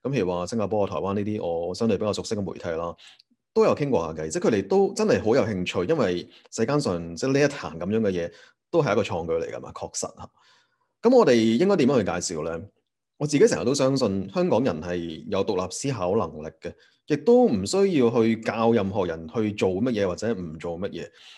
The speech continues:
即係譬如話，我哋知道晒成個設計係噉噉噉嘅時候呢，呃，都係好希望參與嘅，或者都係好想投票嘅。呢個絕對係，呃，行動嘅自由嚟嘅，自由意志吖嘛，即係連呢個政府官員都噉講。如果你係諗過度過，你自由意志好想去參與，覺得好有價值，哇，真係唔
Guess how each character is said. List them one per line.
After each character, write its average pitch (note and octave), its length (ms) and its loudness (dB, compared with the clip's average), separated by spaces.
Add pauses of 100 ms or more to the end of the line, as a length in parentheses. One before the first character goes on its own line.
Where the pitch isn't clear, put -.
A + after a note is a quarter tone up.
即 G#3 100 -2
係 G3 40 -2
譬 F3 100 4
如 - 60 2
話， G2 120 0
我 A2 140 -2
哋 A2 80 0
知 C#3+ 180 -2
道 B2+ 140 2
晒 G#2 180 0
成 E2+ 300 -4
個 G2+ 100 -2
設 - 320 -4
計 G#2+ 160 -2
係 G2+ 140 0
噉 F#2+ 180 -2
噉 A2 160 0
噉 A#2+ 120 2
嘅 A2+ 120 2
時 E2 180 -8
候 E2 140 -4
呢， G#2+ 100 -2 (280)
呃， G2 120 -4
都 C3+ 120 -4
係 C#3+ 140 2
好 F#2+ 220 -2
希 F3 120 -2
望 G2 180 -2
參 C#3 240 -2
與 G2+ 140 0
嘅， G#2+ 160 2
或 F#2+ 60 2
者 A2 100 -2
都 E3 100 0
係 C#3 100 0
好 G2 160 0
想 C#3 160 -2
投 C3+ 160 -2
票 F#2 180 -8
嘅。 F2+ 140 -6
呢 A3 100 -2
個 A3+ 100 4
絕 G#2+ 180 -2
對 A#2 160 2
係， F#2+ 260 -2 (400)
呃， F#2+ 120 -8
行 F2 160 -8
動 G2 100 -4
嘅 G#2 60 -4
自 F#2 160 -10
由 F2 120 -4
嚟 D2 120 -8
嘅， F#2 200 -12
自 - 120 -8
由 G2 160 0
意 A#2 100 2
志 A#2 140 -2
吖 A#2+ 100 4
嘛， A#2 140 0
即 D3 100 -2
係 C#3 60 2
連 F2+ 160 -2
呢 D#2 60 -12 (400)
個 D3 60 -2
政 A#2 180 2
府 A#2 160 -4
官 C3+ 160 0
員 D#2 100 -4
都 F2 100 -4
噉 E2+ 160 -8
講。 E2 220 -8 (320)
如 G#2+ 100 -6
果 F3+ 100 4
你 A#3 60 6
係 F3 100 6
諗 A2+ 200 2
過 D#3 140 2
度 G2 160 -2
過， A2 260 0
你 A2+ 100 0
自 A2 180 -8
由 E2+ 180 -2
意 G2+ 120 -4
志 G2+ 220 -6
好 G2 240 -2
想 D#3+ 160 0
去 C3 60 2
參 C#3+ 220 -2
與， C#3 60 0
覺 A2+ 80 0
得 B2 80 0
好 D3 140 -4
有 G#2+ 240 0
價 G2 160 -2
值， F#2 180 -6
哇， G2 140 -4
真 A#2 120 -6
係 A2 100 -4
唔 D#2 80 -8